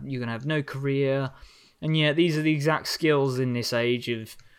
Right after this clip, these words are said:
absolute insane politics and media spin is, are absolutely crucial skills that I know, I know for,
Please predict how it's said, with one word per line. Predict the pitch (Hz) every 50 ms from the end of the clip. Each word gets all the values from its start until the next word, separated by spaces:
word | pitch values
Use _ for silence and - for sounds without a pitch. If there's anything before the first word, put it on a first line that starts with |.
| - - - - _ _ _
absolute | - 131 123 - - - 135 131 123 123 123 123 - -
insane | 120 120 117 113 - - - 135 131 131 127 123
politics | 113 - - 123 123 117 - - 127 117 107 - - -
and | 123 113 117 117 117
media | 123 127 127 117 113 113
spin | 113 - - - - 139 127 120 117 120 117 117
is, | 107 95 120 123 123 120 -
are | - 107 120 127 127
absolutely | 123 127 - - - 135 131 131 - 131 120
crucial | - - 143 135 123 - 135 117
skills | - - - 139 135 123 117 107 -
that | 117 107 - - - 78 78
I | 107 117 120
know, | 131 131 127 127 -
I | - 143
know | 147 143 131 127 123 123 120
for, | 120 - 135 127 131